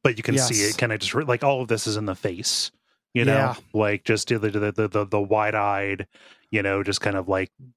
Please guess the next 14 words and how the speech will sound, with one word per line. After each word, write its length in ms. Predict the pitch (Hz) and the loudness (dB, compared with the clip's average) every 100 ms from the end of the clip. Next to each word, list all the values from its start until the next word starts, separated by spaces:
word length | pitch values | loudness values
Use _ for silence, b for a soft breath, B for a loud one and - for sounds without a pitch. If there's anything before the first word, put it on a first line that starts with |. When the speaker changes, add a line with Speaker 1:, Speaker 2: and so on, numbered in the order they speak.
| - | -8
Speaker 1:
you 120 | 107 | -2
know, 220 | 95 90 - | -2 -2 -2
<laughs> 440 | 165 135 - 127 | -2 -2 -4 2
wide-eyed, 420 | 123 127 113 120 | 2 4 0 0
but 140 | 113 107 | -2 0
dead 180 | 104 101 | 0 0
everything 420 | 101 101 110 98 | -2 -2 -2 -2
else 380 | 98 113 - - | 0 -2 -2 -4
as 280 | - 104 - | -2 -2 -2
he, 460 | 107 98 98 101 - | -2 -2 -4 -6 -4
you 140 | 110 | -2
know, 320 | 92 90 92 - - | 0 -2 -4 -8 -8
walks 560 | 95 90 92 98 - 143 | -2 -2 -2 -2 -2 0
in, 480 | 165 107 85 82 | 0 0 -4 -8